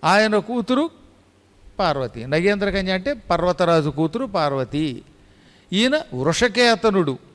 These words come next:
ఆయన జెండా మీద నందీశ్వరుడు ఉంటాడు.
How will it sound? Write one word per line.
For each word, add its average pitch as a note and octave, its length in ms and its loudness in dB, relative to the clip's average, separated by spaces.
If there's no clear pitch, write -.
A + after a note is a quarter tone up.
ఆయన E3 220 2
జెండా F3 380 2
మీద F3+ 500 4
నందీశ్వరుడు A#3+ 760 2
ఉంటాడు. C3 420 0